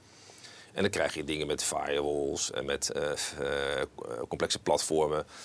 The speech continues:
met, met architecturen die je moet begrijpen. Als je vroeger, als er een apparaat stuk ging in een reportagewagen, dan deed die ene doos het niet meer.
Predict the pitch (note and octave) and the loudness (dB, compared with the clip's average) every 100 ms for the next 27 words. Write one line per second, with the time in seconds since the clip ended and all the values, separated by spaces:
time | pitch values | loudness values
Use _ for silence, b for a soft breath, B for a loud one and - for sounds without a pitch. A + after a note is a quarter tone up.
0 | B - D#2 - F2 D#2 - E2+ - - | B 0 2 0 -2 -2 2 2 2 -4
1 | - F#2 F2 D2+ E2 D#2 - - D#2+ D2 | 0 0 2 2 0 0 0 4 4 4
2 | - E2+ D#2 - - D#2 F#2+ F2 E2 D#2+ | 2 0 0 -2 -2 0 0 2 4 4
3 | D#2 D#2+ D2+ - E2 D#2 - E2+ - D#2 | 2 0 0 2 4 4 2 2 2 0
4 | - D#2 D2+ D2 D#2 - D#2+ D2+ D2+ C#2 | 0 -2 0 0 0 2 4 4 4 2
5 | D2+ C#2 D2+ D2 E2+ D#2+ E2 D#2+ E2+ D2+ | 2 -2 -4 -2 0 0 0 0 0 0
6 | C#2+ D2 D#2+ F2+ F2 E2+ F2 | -2 0 2 2 0 2 2